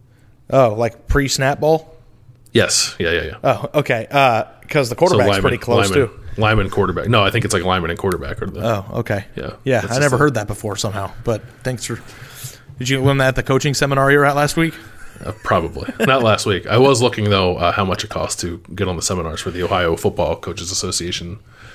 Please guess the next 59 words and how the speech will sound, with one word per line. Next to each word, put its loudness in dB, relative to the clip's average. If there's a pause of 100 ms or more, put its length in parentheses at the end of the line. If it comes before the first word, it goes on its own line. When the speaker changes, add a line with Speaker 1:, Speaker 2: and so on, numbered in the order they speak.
(320)
Speaker 2:
virtual 2
clinic -2
that's -4
gonna -4
be -6
running -2
next -8
month. -10 (100)
But -8 (180)
I -18
haven't, -10 (160)
no 2
Speaker 1:
All 8
right, 6
Speaker 2:
Ohio 2
Speaker 1:
cool. -2
Speaker 2:
State -2
coaches -2
on -4
the -2
docket -2
yet, -10
so -4 (220)
Speaker 1:
Yeah. 2 (420)
Speaker 2:
if -10
an 2
Ohio 4
State -2
coach -2
signs -2
up -4
to -8
speak, -6
I'll -6
listen -8
to -12
that. -12 (800)
Um, 4 (240)
let's 2 (120)
transition 2
to 2
some 2
defense 0
talk, -2
but -6
first, 2
a -6
question 2
from -2
Walter 2
H. -2
Do 0
you 0
have 2
a -6
favorite 2
Girl -2
Scout 0
cookie? -4